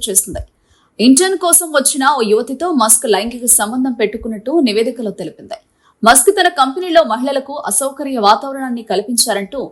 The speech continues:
ఆ కథనంలో ఆరోపించింది. గతంలో ఎలన్ మస్క్ కంపెనీలో పనిచేసి వెళ్లిపోయిన మహిళల నుంచి వాల్ స్ట్రీట్ జర్నల్ ఈ వివరాలు సేకరించినట్లు తెలుస్తోంది. మస్క్ కు డ్రగ్స్ తీసుకునే అలవాటు ఉందని, అప్పుడప్పుడు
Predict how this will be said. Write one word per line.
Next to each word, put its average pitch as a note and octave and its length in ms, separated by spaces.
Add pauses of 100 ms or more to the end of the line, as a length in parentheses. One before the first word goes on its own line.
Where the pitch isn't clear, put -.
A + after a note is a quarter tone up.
(100)
ఆ F3+ 100
కథనంలో C4+ 600 (180)
ఆరోపించింది. A#3 640 (580)
గతంలో F#4+ 360
ఎలన్ E4+ 240
మస్క్ D#4 320
కంపెనీలో B3+ 420
పనిచేసి A#3 520
వెళ్లిపోయిన G#3+ 440
మహిళల G#3 380
నుంచి A3+ 480 (280)
వాల్ C4+ 240
స్ట్రీట్ D4 300
జర్నల్ G#3+ 400 (200)
ఈ G3 60
వివరాలు C4 380
సేకరించినట్లు C4+ 760
తెలుస్తోంది. G#3+ 520 (500)
మస్క్ A#3+ 340
కు F#4 60
డ్రగ్స్ B3+ 340
తీసుకునే C#4+ 360
అలవాటు A#3+ 380
ఉందని, G#3+ 440 (180)
అప్పుడప్పుడు C#4 560